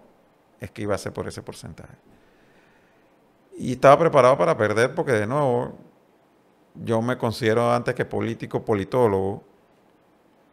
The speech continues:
Y aquí en Panamá ningún gobierno se ha reelecto. Y estaba claro que el gobierno anterior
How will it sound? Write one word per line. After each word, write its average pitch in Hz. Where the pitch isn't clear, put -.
Y 113
aquí 113
en 117
Panamá 107
ningún 110
gobierno 104
se 110
ha 98
reelecto. -
Y -
estaba 87
claro 92
que 95
el 107
gobierno 92
anterior 98